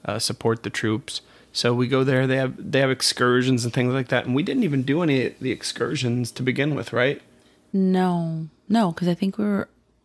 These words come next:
Speaker 2: only there for a few days
Speaker 1: Yeah,
Speaker 2: before we
Speaker 1: we
Speaker 2: left.
Speaker 1: were th-, we were there because the friends we were with, they really wanted to go to Italy. And, I mean, I was already,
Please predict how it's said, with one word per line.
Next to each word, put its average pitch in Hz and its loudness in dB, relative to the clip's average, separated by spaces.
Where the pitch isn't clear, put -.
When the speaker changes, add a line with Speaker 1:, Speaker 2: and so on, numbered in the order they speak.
Speaker 2:
only 196 4
there 180 2
for - -2
a 151 0
few 165 -2
days 156 0
Speaker 1:
Yeah, 156 -2
Speaker 2:
before 160 2
we 160 0
Speaker 1:
we 160 2
Speaker 2:
left. 139 2
Speaker 1:
were 135 2
th-, 139 -4
we 131 0
were 131 4
there 135 0
because 123 -2
the 127 -4
friends 139 -2
we 123 -6
were 120 -2
with, 151 0
they 143 2
really 131 2
wanted 120 -2
to 151 -8
go 131 -4
to 117 -8
Italy. 113 -2
And, 120 0
I 90 -2
mean, 110 -2
I 113 2
was 135 0
already, 110 0